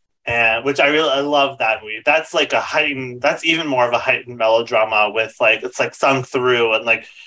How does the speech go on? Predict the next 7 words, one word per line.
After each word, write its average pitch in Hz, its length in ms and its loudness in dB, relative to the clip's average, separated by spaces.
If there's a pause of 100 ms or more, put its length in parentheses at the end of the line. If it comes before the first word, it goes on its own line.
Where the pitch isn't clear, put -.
(200)
every 143 300 2
song 123 400 2
are 120 120 0
these, 117 240 -8
like, 110 380 2
very 117 300 2
dramatic, 113 720 0